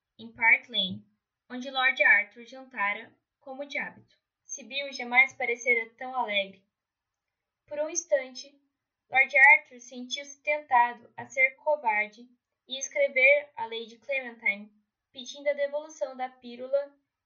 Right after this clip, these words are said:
e deixando o casamento acontecer. Como se não existisse no mundo a pessoa do senhor Podgers.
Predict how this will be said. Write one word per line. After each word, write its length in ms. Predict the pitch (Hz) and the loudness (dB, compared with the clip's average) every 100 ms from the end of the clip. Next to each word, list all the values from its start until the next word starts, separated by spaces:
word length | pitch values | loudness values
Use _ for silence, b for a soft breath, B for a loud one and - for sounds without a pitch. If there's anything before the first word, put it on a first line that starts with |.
| _ | _
e 100 | - | -10
deixando 520 | - 285 285 285 262 269 | -4 -2 0 -2 -2 -10
o 40 | |
casamento 560 | 262 269 294 262 220 226 | -10 -6 -6 -6 -14 -16
acontecer. 640 | 220 240 254 - 214 196 - _ _ _ _ _ _ _ _ _ _ _ | -18 -16 -12 -10 -10 -12 -20 _ _ _ _ _ _ _ _ _ _ _
Como 240 | - 523 605 | -14 -10 -8
se 140 | 622 | -2
não 100 | 285 | 0
existisse 540 | 294 - - - 285 | 0 0 -2 -4 -6
no 80 | 294 | -6
mundo 440 | 262 254 269 240 208 _ _ | -8 -10 -12 -14 -16 _ _
a 100 | - | -14
pessoa 400 | 247 247 - 240 | -12 -10 -4 -4
do 80 | 226 | -4
senhor 320 | 233 226 220 214 | -8 -10 -10 -12
Podgers. 800 | 220 190 185 185 208 - - | -10 -10 -10 -16 -16 -14 -16